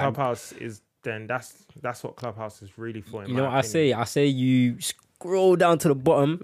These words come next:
Speaker 2: and tap that explore page and go and
Speaker 1: Yeah.
Speaker 2: do some findings on there, because I, f-,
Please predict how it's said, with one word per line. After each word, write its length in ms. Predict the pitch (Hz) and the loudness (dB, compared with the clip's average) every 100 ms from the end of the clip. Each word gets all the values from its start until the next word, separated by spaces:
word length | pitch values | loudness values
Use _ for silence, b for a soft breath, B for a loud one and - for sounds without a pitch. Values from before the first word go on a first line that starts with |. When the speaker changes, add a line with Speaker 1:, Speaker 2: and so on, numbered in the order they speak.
| - | -8
Speaker 2:
and 180 | 120 - | -10 -8
tap 240 | - 170 - | -4 -4 2
that 120 | 143 | 2
explore 400 | 135 - 143 139 | 2 0 2 2
page 340 | 135 127 123 - b b b - | 2 0 0 -6 b b b -16
and 360 | 107 110 117 - | -12 -12 -12 4
go 180 | 131 | 6
and 340 | 131 123 120 113 | 6 4 0 -2
Speaker 1:
Yeah. 100 | 92 92 B _ | -6 -14 B _
Speaker 2:
do 140 | 135 131 | 0 2
some 260 | 135 120 | 2 0
findings 500 | 110 131 131 120 117 120 | 0 2 4 2 2 2
on 180 | 117 | 2
there, 180 | 117 123 | 4 4
because 280 | 110 - 110 | 2 -2 -4
I, 80 | 110 | -4
f-, 160 | 107 | -8